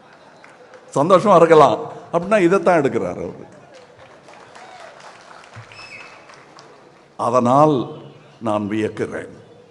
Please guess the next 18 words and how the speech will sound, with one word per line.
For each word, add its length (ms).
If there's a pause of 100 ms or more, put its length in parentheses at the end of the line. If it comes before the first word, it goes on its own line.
(3500)
ஏன் 320
இப்படி 240
சகோதரன்னு 640
திடீர்னு 420
ஒருத்தர் 360
ஏதோ 420
அரசியல் 480
ஓட்டு, 500
ஓட்டு 340
இல்லையா? 300
இது 160
ரெண்டாயிரம் 460
வருஷமா 260
நடந்துட்டு 240
இருக்கு. 280
இதுல 80
என்ன 220
ஓட்டு? 600